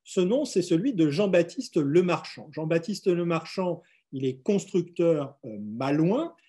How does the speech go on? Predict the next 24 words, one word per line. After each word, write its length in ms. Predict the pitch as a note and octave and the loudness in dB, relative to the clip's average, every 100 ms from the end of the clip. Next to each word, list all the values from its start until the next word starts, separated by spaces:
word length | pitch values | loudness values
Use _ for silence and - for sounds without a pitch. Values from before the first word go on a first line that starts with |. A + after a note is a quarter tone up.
| _ _ | _ _
et 80 | D#3+ | -4
on 140 | F#3 G3 | 0 0
découvre 440 | A3 C#4 A3+ F3+ | 0 0 0 0
très 200 | F3 E3+ | 0 0
vite 220 | G3 D4 | 0 -2
qu'en 160 | - F3 | -2 -2
réalité, 560 | D#3 D#3 C#3+ C#3+ C4+ - | 0 0 -2 -4 -4 -4
c'est 200 | - D#3 | -4 -6
ce 140 | G3 | -4
constructeur-là 920 | G3+ G#3 F#3 - D#3 D#3 D#3+ C#3+ B3 | -6 -4 -6 -2 -4 -4 -6 -4 -4
qui 240 | C#4+ - C#3+ | -4 -8 -8
visiblement 640 | E3+ F#3+ F3 D3 D#3 B3 | -8 -6 -4 -4 -4 -4
chapeaute 500 | A3 F#3 D#3+ G3 G3 | -4 -4 -2 -2 -2
l'ensemble, 520 | D#3 D3 - F#3+ C3 - _ _ _ - | -4 -6 -4 -4 -4 -10 _ _ _ -8
euh, 180 | C3+ D3 | -6 -6
des 280 | C3 D#3+ D#3 | 2 4 4
opérations, 720 | D#3 D#3+ C#3+ C#3+ - G#3 G#3+ D3+ | 4 2 2 0 -4 -6 -4 -4
euh, 140 | C#3 | -2
des 200 | C#3+ C#3 | -2 -2
opérations 600 | C3 D#3 C3 C3+ E3+ D#3 - | 0 0 -2 -4 -6 -6 0
techniques. 560 | D#3 D#3 A3 D#4+ - D3 C3 - _ _ _ _ _ - | 0 0 -4 -4 -4 -4 -4 -10 _ _ _ _ _ 0
On, 300 | G3+ A3+ A#3 A#3 | 2 2 0 -2
on 160 | G3 | 2
loue, 380 | A3 A3+ C4+ B3+ | 4 6 6 6